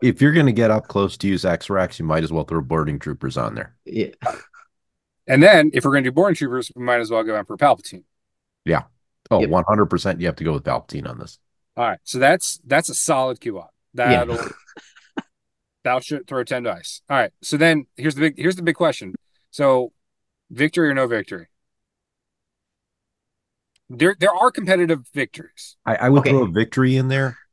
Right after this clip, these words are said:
Speaker 1: with discaps.
Speaker 2: Well,
Speaker 1: Victory
Speaker 2: we can
Speaker 1: too.
Speaker 2: buy Architons right now.
Speaker 1: We can, but we're down to twenty-six bucks.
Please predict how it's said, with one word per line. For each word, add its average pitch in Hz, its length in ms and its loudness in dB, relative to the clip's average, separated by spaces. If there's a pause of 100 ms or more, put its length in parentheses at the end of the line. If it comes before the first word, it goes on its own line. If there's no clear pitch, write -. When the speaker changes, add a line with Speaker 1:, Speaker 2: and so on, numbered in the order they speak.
(260)
Speaker 1:
with 101 400 -2 (260)
discaps. - 640 -6 (840)
Speaker 2:
Well, 165 240 2
Speaker 1:
Victory 135 140 2
Speaker 2:
we 190 140 4
can 196 120 4
Speaker 1:
too. 127 80 -2
Speaker 2:
buy 143 340 4
Architons - 560 -2
right - 220 -16
now. - 60 -20 (1300)
Speaker 1:
We 117 200 2
can, 117 500 2
but 110 260 0
we're 101 240 2
down 101 340 -2
to 92 80 -2
twenty-six 101 640 -6
bucks. - 500 -4